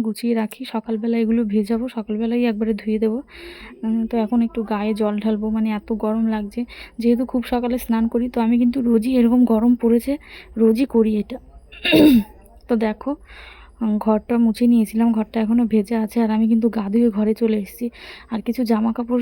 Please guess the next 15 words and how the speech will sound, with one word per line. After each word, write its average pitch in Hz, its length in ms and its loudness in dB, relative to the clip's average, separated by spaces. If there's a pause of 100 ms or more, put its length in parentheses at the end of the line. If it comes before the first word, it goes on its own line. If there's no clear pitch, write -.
(160)
শুকোতে 240 400 -2
দেওয়া 240 240 0
হয়েছিল, 247 380 -2
সেগুলো 226 340 0
এখন 226 280 -2
ভাঁজ 208 240 -4
করে 220 240 0
নেব, 208 240 0
মানে 233 240 0
সেগুলো 214 300 -4
এখন 240 200 0
ভাঁজ 208 200 -6
করে 233 200 -2
গুছিয়ে 214 340 -6
রাখবো। 208 320 -8